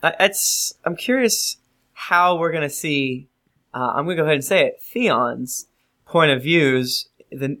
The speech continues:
for the next little bit, because without the ability to go inside of his head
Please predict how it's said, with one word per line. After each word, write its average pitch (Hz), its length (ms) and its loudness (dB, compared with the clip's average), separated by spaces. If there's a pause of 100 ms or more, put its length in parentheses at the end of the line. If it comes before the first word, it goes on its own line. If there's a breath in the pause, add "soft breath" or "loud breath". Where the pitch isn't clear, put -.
for - 200 -8
the 135 80 -4
next 135 260 -2
little 127 200 -2
bit, 123 360 -4
because 131 500 -2 (440)
without 185 580 4 (600)
the 151 180 -2
ability 165 480 4
to 135 80 -2
go 151 200 4
inside 131 380 2
of 123 100 -2
his 120 180 -8
head 143 380 2